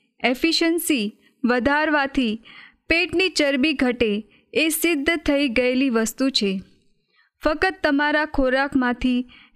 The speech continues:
કેલરી ઘટાડવાથી અને વધારે કસરત કરી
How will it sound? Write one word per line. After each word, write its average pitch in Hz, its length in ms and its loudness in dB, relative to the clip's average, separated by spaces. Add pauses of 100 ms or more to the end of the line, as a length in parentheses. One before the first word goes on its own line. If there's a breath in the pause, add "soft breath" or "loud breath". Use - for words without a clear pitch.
કેલરી 285 460 0
ઘટાડવાથી 247 920 0 (340 soft breath)
અને 294 220 2
વધારે 269 460 0
કસરત 285 500 -2
કરી 240 440 -2